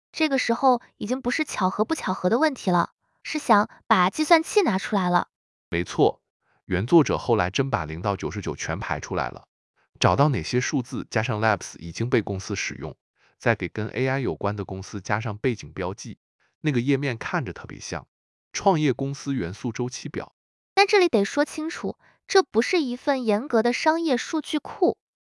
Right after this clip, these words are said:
Speaker 1: 对吧？
Speaker 2: 对，它更像一次带着宽松标准的网络搜寻，所以我们不能说每一个数字都对应活跃公司，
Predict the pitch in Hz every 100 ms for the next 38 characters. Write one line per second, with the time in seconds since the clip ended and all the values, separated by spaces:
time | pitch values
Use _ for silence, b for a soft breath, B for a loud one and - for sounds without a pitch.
0 | _ _ 233 208 190 - _ _ _ _
1 | - - _ _ _ - 135 151 131 139
2 | 113 98 - 127 98 - 117 101 - 123
3 | 120 131 131 123 107 82 82 71 95 90
4 | 104 104 - - - _ _ _ - 131
5 | 139 92 85 123 117 117 131 127 110 -
6 | 147 170 143 - 117 - 101 - 107 -
7 | 113 95 92 82 - 80 92 90 90 87
8 | - - 85